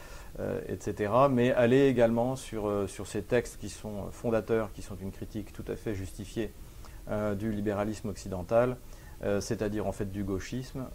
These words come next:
Euh, eh bien, euh, c'est, donc c'est, c'est, cette critique, vous la trou-, vous la trouverez dans le discours d'Harvard, c'est pas très loin à lire, c'est dommage que Emmanuel Macron ne l'ait pas lu, et également donc dans ces textes que je vous recommande qui concernent, euh, l'erreur de l'Occident.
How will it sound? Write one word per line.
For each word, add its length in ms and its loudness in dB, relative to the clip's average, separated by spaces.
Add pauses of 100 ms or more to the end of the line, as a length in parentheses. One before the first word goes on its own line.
(140)
Euh, 360 -2
eh 100 -4
bien, 320 0
euh, 280 -2
c'est, 220 -6
donc 160 -6
c'est, 260 -4
c'est, 420 -8
cette 280 -10
critique, 360 -2
vous 120 -2
la 100 4
trou-, 200 -6
vous 100 -2
la 100 4
trouverez 380 0
dans 120 4
le 120 2
discours 320 -4
d'Harvard, 400 6
c'est 240 -12
pas 100 -4
très 160 -2
loin 200 0
à 20 2
lire, 240 0
c'est 160 -6
dommage 260 -2
que 80 -6
Emmanuel 300 -2
Macron 320 -2
ne 60 -2
l'ait 80 -2
pas 120 -4
lu, 180 -2 (380)
et 100 2
également 380 6
donc 160 0
dans 80 0
ces 180 -4
textes 280 -2
que 140 -2
je 100 -4
vous 160 -4
recommande 420 -2
qui 240 -6 (380)
concernent, 600 0
euh, 260 0
l'erreur 440 8
de 80 2
l'Occident. 460 -2